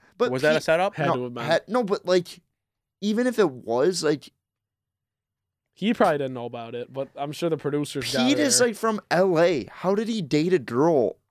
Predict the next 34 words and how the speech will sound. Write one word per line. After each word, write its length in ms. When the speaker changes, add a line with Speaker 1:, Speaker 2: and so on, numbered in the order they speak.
Speaker 1:
from 260
Virginia 720
Beach? 640
Speaker 3:
Well, 300
remember 380
he 100
was 140
like, 120
"Oh, 120
you 120
moved 320
back 240
here." 360
Like, 220
Speaker 1:
Oh, 420
Speaker 3:
so 120
Speaker 1:
okay. 280
Speaker 3:
she, 60
she, 220
like, 280
lived 520
there 280
before. 440
I 180
don't 200
know, 180
Speaker 1:
That 120
was 100
a 80
Speaker 3:
dude. 100
Speaker 1:
weird 260
conversation. 560
He's 120
like, 160